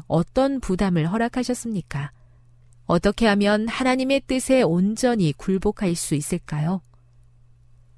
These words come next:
영감의 교훈입니다. 하나님과 인간의 협력. 인간의 노력은 하나님의 능력이 없이는 아무 쓸모가 없고, 인간의 애씀이 없이는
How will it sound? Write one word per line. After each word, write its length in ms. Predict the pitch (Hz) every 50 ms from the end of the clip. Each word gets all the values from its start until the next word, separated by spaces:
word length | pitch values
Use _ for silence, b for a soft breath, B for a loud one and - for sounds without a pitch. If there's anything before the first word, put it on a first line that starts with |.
| - _ - - _ - _ _ _ _ _ _ _ - - - - -
영감의 560 | 185 180 190 196 202 208 202 208 208 208 208
교훈입니다. 840 | - - 208 185 190 202 202 196 175 156 147 - 143 151 175 - - - - - - - - - _ _
하나님과 720 | - - 226 226 226 226 226 226 220 214 202 214 214 214 202
인간의 680 | 190 180 175 185 185 175 170 156 151 175 196 220 240 233
협력. 500 | - 247 240 226 202 160 127 123 - - - - - - - - - - - _ _ _ _ - - - - - - - - - - - - - - -
인간의 440 | 202 202 208 208 226 220 233 240 233
노력은 680 | 220 196 190 202 196 185 - 208 214 220 220 208 175 -
하나님의 580 | - - - 240 262 254 247 262 254 269 269 226
능력이 480 | 190 175 185 190 208 226 220 214 247
없이는 500 | 226 190 - - - - 147 147 151 151
아무 340 | 143 147 160 160 185 202 214
쓸모가 580 | 214 - - 240 247 240 240 240 226 233 233 196
없고, 420 | - - - - - 147 143 151 - - - - - - - - - - - - - -
인간의 520 | - 185 190 185 196 190 190 202 202 180 170
애씀이 380 | 185 - - - 233 226 233
없이는 540 | 226 190 - - - 214 175 156 143 135 143